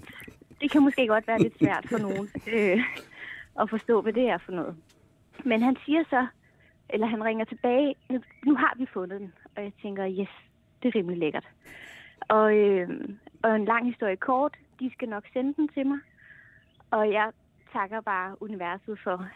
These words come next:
Speaker 1: at der er nogle <laughs> højere magter, der, der giver mig min frakke tilbage. Og, øh, den går lidt i glemmekassen hos dem, og det, det er lige meget. Men summa summarum, så får jeg min, øh, min jakke her for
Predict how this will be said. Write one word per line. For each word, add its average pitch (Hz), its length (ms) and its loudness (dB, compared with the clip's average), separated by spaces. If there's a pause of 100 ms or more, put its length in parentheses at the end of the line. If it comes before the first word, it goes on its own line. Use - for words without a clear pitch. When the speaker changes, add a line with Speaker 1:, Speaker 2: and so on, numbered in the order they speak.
Speaker 1:
at 196 200 -2
der 196 60 2
er 185 140 2
nogle 202 260 2
<laughs> 214 40 -4
højere 240 220 4
magter, 208 360 0
der, 196 120 -4 (200)
der 214 80 -2
giver 202 220 -4
mig 196 120 -4
min 196 160 -4 (100)
frakke 175 240 -6
tilbage. 180 460 -4 (840)
Og, 233 400 4
øh, 196 400 0 (480)
den 285 140 2
går 269 80 2
lidt 240 180 -2
i - 20 -10
glemmekassen 269 800 -2
hos 208 120 -8 (100)
dem, 320 300 4
og 226 140 -2
det, 240 320 2 (100)
det 277 80 2
er 254 40 2
lige 269 180 4
meget. 277 340 2
Men 269 240 2 (200)
summa 302 200 4
summarum, 254 380 0
så 285 120 -4 (100)
får 269 140 0
jeg 277 160 4
min, 262 300 6
øh, 202 240 2 (340)
min 254 160 2
jakke 208 380 2
her 233 360 -2 (100)
for 202 280 -6